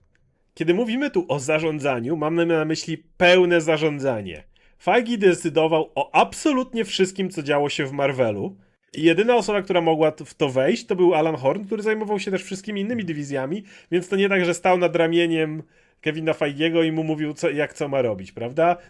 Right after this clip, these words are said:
Na pewno były dyskusje o budżetach, na pewno były różne tego typu sprawy, ale generalnie o każdym możliwym aspekcie M C U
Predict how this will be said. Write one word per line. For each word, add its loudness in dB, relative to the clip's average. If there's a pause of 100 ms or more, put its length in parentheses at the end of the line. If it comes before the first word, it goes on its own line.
Na -4
pewno 4
były 6
dyskusje -4
o -4
budżetach, 2
na -4
pewno -4
były -2
różne -6
tego -4
typu -14
sprawy, 0 (220)
ale 0
generalnie 2 (440)
o -2
każdym 2
możliwym 0
aspekcie -2
M -6
C -6
U -2